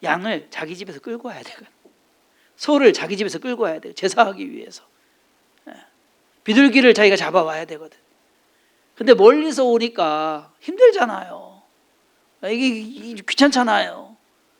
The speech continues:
어렵잖아요. 그러니까 뭐 그래요? 돈만 가지고 오는 거예요.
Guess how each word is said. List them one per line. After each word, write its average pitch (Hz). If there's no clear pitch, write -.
어렵잖아요. 233
그러니까 277
뭐 269
그래요? 262
돈만 240
가지고 233
오는 214
거예요. 190